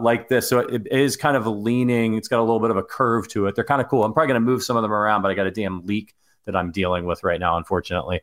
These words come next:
So before I can renovate the office in here, I gotta fix that. And I can't find anybody to fix it. It's a big pain in the ass. If anybody's a roofer,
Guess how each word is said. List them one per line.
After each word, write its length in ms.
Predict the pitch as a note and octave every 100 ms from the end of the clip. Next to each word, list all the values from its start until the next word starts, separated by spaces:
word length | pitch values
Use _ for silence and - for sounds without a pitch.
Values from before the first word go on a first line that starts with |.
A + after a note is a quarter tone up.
| _ _ -
So 160 | G#2
before 240 | F2 F#2+ G#2
I 80 |
can 160 | - F#2
renovate 540 | F#2 G2 F2+ F2+ F2 -
the 200 | G2 G2
office 400 | G2+ G2+ F#2 -
in 80 | G2
here, 280 | A#2 C3 - _ _ _
I 60 | F3+
gotta 140 | F3+
fix 260 | E3 F3+ -
that. 260 | F#3 G2+ -
And 160 | G#2+
I 60 | G2+
can't 180 | G#2+ F#2+
find 140 | F#2+
anybody 260 | F2 E2 D#2
to 60 |
fix 220 | - -
it. 40 | E2
It's 120 | -
a 40 |
big 140 | - E2
pain 160 | E2
in 60 | D#2+
the 100 | D#2
ass. 100 | D2
If 80 | -
anybody's 320 | F2+ E2 D#2+
a 60 | D#2+
roofer, 400 | E2+ - E2